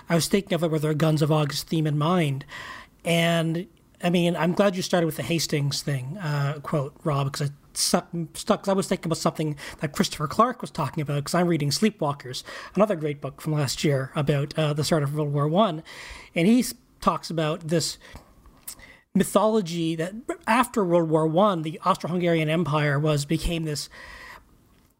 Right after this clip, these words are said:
grand place, this illusion of, you know, ma-, majesty and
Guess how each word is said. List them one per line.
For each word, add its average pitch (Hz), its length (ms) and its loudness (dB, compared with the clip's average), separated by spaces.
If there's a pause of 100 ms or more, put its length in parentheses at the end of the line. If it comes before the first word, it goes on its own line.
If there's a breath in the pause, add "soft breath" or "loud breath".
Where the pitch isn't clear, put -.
(220)
grand 202 560 2
place, 196 500 0
this 160 140 -4
illusion 165 680 2
of, 147 280 -4 (380)
you 180 180 4
know, 160 160 4
ma-, 151 180 2 (120)
majesty 170 880 0
and 135 140 -10